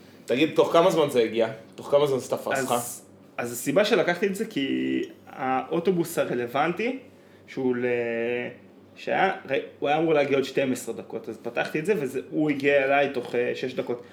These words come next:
Speaker 2: דרך אגב, כמובן שאתה רואה אותו, אה, בדרך אליך, כמו שרואים, אני, אני לא עובד עם
Speaker 1: גט טקסי.
Speaker 2: לא, אני לא עובד עם
Speaker 1: כמו
Speaker 2: גט
Speaker 1: גט.
Speaker 2: טקסי, אבל, אה,
Speaker 1: תגיד לי רגע, יש, אני לא מבין אבל משהו. אה, נגיד, אה, נגיד,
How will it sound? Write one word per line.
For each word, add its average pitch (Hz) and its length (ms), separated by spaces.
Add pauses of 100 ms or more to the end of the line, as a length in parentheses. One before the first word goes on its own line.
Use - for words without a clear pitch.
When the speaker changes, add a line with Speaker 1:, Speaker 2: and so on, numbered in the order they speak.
(160)
Speaker 2:
דרך 147 160
אגב, 175 340
כמובן 147 360
שאתה 175 180
רואה 147 280
אותו, 175 300 (540)
אה, 120 240
בדרך 127 360
אליך, 151 280 (120)
כמו 131 200
שרואים, 131 680 (120)
אני, 117 180 (140)
אני 120 200
לא 131 100
עובד 143 160
עם 156 60
Speaker 1:
גט 156 80
טקסי. 151 180 (640)
Speaker 2:
לא, 139 140
אני 131 80
לא 135 60
עובד 151 160
עם 151 80
Speaker 1:
כמו 160 100
Speaker 2:
גט 139 80
Speaker 1:
גט. 120 140
Speaker 2:
טקסי, - 260 (500)
אבל, 120 260
אה, 120 460
Speaker 1:
תגיד 170 160
לי 175 80
רגע, 139 220
יש, 131 260
אני 135 260
לא 135 200
מבין 123 220
אבל 110 180
משהו. 110 380 (160)
אה, 117 60 (360)
נגיד, 170 380
אה, 160 200 (160)
נגיד, 175 220